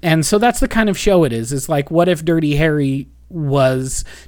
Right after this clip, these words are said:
doing all the Dirty Harry things taken to eleven in a world that realizes that this is comedy and not, and farce and not to be taken serious.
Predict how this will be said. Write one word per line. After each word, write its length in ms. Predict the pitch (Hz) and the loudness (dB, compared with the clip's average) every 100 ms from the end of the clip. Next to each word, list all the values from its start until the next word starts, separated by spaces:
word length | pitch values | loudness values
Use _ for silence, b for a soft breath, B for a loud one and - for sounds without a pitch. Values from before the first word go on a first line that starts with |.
| - | -4
doing 320 | 165 233 220 | 0 2 2
all 160 | 196 180 | 2 2
the 100 | 170 | 2
Dirty 340 | 165 160 151 | 0 0 0
Harry 300 | 143 156 139 | 0 0 2
things 600 | 131 160 139 127 123 - - | 2 0 0 -4 -8 -12 -10
taken 380 | - 180 175 180 | 0 0 2 -2
to 180 | - 160 | 0 -2
eleven 600 | 139 143 135 135 117 120 | 2 2 2 -2 -4 -6
in 160 | 147 139 | -2 -2
a 60 | |
world 400 | 131 139 131 131 | 0 0 0 0
that 100 | 151 | -2
realizes 560 | 143 139 127 127 151 123 | 2 4 4 0 -2 -4
that 140 | 123 | -4
this 140 | 135 123 | -4 -4
is 120 | 117 | -6
comedy 520 | - 120 113 113 110 | -4 -2 -2 -4 -4
and 200 | 113 113 | -4 -4
not, 400 | 110 110 - - | -4 -6 -10 -4
and 160 | 151 123 | 0 0
farce 600 | - 180 139 107 - - B B B B | 2 4 4 2 -4 -8 B B B B
and 220 | - 139 131 | 0 4 4
not 380 | 110 110 - | 0 -4 0
to 80 | - | 2
be 100 | 98 | 4
taken 300 | 98 - - | 4 0 0
serious. 480 | - - - - | -4 -4 -8 -8